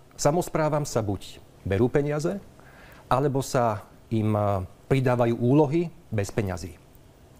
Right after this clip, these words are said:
Dobrou voľbou je pomôcť ľuďom znižovať dane,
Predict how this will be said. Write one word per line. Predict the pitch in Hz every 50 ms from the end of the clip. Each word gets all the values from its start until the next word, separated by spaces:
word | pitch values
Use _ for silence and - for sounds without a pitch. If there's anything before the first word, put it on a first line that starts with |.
| - - - -
Dobrou | 104 135 160 190 175 139
voľbou | 110 110 113 127 127 151 156 170 185 175 - - - - - - -
je | 120 120 123 123
pomôcť | - - - - - 180 180 165 123 110 95
ľuďom | 101 110 110 117 131 139 147 160 156 156 - - - - - -
znižovať | - 110 107 110 117 110 117 113
dane, | 113 127 131 143 160 175